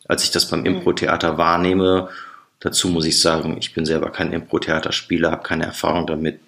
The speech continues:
Speaker 1: kann darüber gerade nur mutmaßen.
Speaker 2: Nee, kann ich, kann ich nachvollziehen. Also ich hab da jetzt auch nicht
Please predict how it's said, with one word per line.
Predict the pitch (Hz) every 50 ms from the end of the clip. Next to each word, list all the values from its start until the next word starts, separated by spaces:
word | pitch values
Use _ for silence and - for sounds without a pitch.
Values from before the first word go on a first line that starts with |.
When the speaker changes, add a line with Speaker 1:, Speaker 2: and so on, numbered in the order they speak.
| _ _ _ _ _ _ _ _ _ _ - - _ -
Speaker 1:
kann | - 98 90 87
darüber | 87 85 78 87 82 80 78
gerade | 80 80 80 78 80 80
nur | 85 87 87 85
mutmaßen. | 87 90 87 87 87 85 85 80 78 - - - - - - _ _ _ _ _ _ _ _ _ _ _ _ _ _ _ _ _ _ _ _ _ - 220
Speaker 2:
Nee, | 233 269
kann | 262 240 240 247
ich, | 247 - - -
kann | 220 226
ich | 226
nachvollziehen. | 214 214 214 220 190 175 - - 185 185
Also | 185 175 180
ich | 175
hab | 196 190
da | 185
jetzt | 180 175 -
auch | 185
nicht | 175 170 165 -